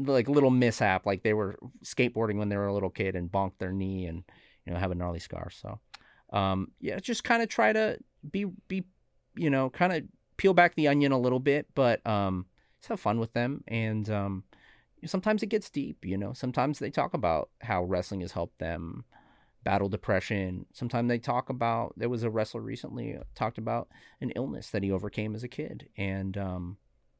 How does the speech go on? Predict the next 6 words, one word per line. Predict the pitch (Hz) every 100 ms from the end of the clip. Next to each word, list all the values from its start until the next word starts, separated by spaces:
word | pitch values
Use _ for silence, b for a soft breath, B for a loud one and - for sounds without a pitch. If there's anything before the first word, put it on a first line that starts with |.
| _ _ b b _
it's | 123
just, | - 131 - 113
uh, | 104 98 92 - _ _ _ _ _ _ _ _ _ _ _ _ _ -
I |
don't | 139 147
know, | 139 -